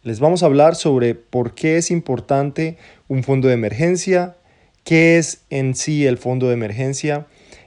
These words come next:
y algunas formas para construir ese fondo tan importante. Bueno, a mí este tema me, me gusta muchísimo y de verdad que lo hemos manifestado en muchos de nos-,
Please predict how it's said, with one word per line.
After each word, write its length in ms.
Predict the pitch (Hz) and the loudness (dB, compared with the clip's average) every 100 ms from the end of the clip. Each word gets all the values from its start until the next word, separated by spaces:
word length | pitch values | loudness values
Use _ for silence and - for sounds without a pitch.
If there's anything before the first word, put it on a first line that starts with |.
| - | -2
y 100 | 147 | 0
algunas 400 | 139 156 170 - | 2 2 2 2
formas 560 | 190 170 147 147 - | 2 4 2 0 -4
para 280 | - 127 120 | -2 0 0
construir 440 | - 120 - 120 | -2 -8 -4 -2
ese 180 | 120 131 | -2 -4
fondo 380 | 135 143 143 139 | -6 -2 0 -2
tan 120 | 131 | -2
importante. 760 | 113 101 104 - 110 95 90 - _ _ _ _ | -6 -6 -8 -4 -4 -4 -12 -20 _ _ _ _
Bueno, 520 | 135 151 196 165 147 | -2 4 6 4 2
a 80 | - | 0
mí 160 | 156 180 | 2 2
este 180 | 208 240 | 2 0
tema 240 | 214 214 | 2 4
me, 320 | 196 165 147 147 | 4 4 2 0
me 120 | 151 | -4
gusta 280 | 139 151 196 | -2 -2 0
muchísimo 720 | 175 139 - 139 165 160 165 - | 0 0 -2 0 0 0 -2 -4
y 400 | 127 123 123 123 | -4 -2 0 -2
de 160 | 117 | 0
verdad 360 | 120 113 117 120 | 0 0 0 0
que 380 | - 147 147 147 | 0 0 2 2
lo 140 | 135 | 2
hemos 180 | 123 135 | 2 2
manifestado 840 | 147 131 117 107 - 135 131 120 - | 0 0 -2 -4 4 6 8 6 2
en 340 | 120 117 107 | -4 -4 -6
muchos 320 | 120 120 - 131 | -4 -4 -2 0
de 100 | 123 | 0
nos-, 240 | 110 - | -2 -8